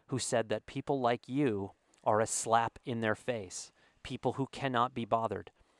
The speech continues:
Forty-three thousand people in hospitals in America with covid, four hundred deaths a day, and a hundred and ten thousand new cases a day. And who's taking the brunt of that? The American healthcare worker,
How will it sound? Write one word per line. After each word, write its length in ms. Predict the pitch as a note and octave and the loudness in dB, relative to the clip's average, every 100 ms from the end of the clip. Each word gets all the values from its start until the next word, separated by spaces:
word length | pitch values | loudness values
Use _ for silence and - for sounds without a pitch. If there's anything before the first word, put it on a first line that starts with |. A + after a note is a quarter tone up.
| - - _ _ | -20 -20 _ _
Forty-three 520 | - D3+ E3+ F3+ - D#3 | 2 8 8 6 2 4
thousand 420 | C#3+ C#3 C3+ C3+ | 8 8 8 0
people 340 | C3+ B2 A2+ | -4 0 0
in 80 | A2 | 2
hospitals 560 | G#2+ A#2 - B2 A2+ A#2 | 0 -2 -2 -2 -2 -2
in 80 | |
America 380 | A2 G#2+ G#2+ A2 | -2 0 0 0
with 160 | G#2+ G2+ | -2 -2
covid, 360 | A#2 G#2+ A2+ | 0 0 0
four 280 | - C3 C3+ | -4 4 4
hundred 400 | B2+ C3+ B2+ A2 | 4 -2 -4 -4
deaths 340 | A2 A2+ - A#2+ | 0 -2 -2 -8
a 60 | |
day, 340 | G2+ G#2+ A2+ B2 | -4 -2 0 -2
and 100 | A2+ | -2
a 60 | |
hundred 300 | G#2 C#3 D3 | -2 0 0
and 140 | B2+ A2+ | -2 -6
ten 240 | B2+ B2 | -6 -4
thousand 400 | A#2 A#2+ A2+ A2 | -4 -4 -4 -4
new 140 | A2+ | -4
cases 440 | A2+ A#2+ G#2+ - F#2+ | -4 -6 -6 -6 -10
a 60 | |
day. 320 | F#2 G2 G2 - _ | -8 -8 -8 -14 _
And 140 | - G#2 | -6 -2
who's 300 | D3+ E3+ - | 0 0 0
taking 420 | E3+ D#3+ E3 D#3 | -2 0 -2 -2
the 80 | C3+ | 0
brunt 340 | B2+ B2+ D3 | 2 2 0
of 80 | D3+ | -2
that? 300 | D#3+ E3 - _ - - - _ | -2 -2 -4 _ -20 -20 -20 _
The 140 | A2 G#2+ | -2 0
American 480 | G2+ A2 C3 D3+ | 2 4 4 2
healthcare 460 | B2+ B2 - A2 G2 | 4 4 2 0 0
worker, 400 | F#2+ F#2 G#2+ - | -2 -6 -10 -16